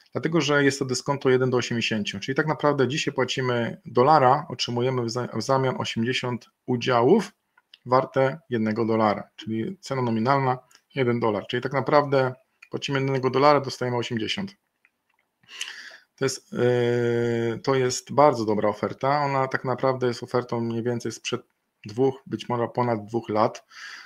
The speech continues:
to dyskonto jeden do pię-, do osiemdziesięciu. Pamiętamy, że w normalnej, standardowej ofercie dyskonto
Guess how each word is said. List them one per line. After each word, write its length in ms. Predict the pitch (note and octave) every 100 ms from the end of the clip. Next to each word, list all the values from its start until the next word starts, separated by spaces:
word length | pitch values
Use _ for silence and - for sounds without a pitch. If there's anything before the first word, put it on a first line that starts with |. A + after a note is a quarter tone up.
| _
to 120 | - A#2
dyskonto 480 | G#2+ - B2 A#2
jeden 200 | A#2 A#2
do 80 | A2+
pię-, 240 | A2 A2+ A2+
do 320 | A2 A2 A2
osiemdziesięciu. 640 | A#2 - G#2+ G#2 G2 - -
Pamiętamy, 540 | C#3 D#3+ D#3 D#3 C#3
że 340 | A#2+ B2 A#2+ A#2+ - - - - - -
w 60 |
normalnej, 420 | B2+ B2+ C#3 D3 C3+
standardowej 560 | C3+ C3 A2+ C3+ B2+
ofercie 600 | - - C#3 C3+ - A#2
dyskonto 840 | A2+ A2+ - B2+ B2 A#2 A2+ A2+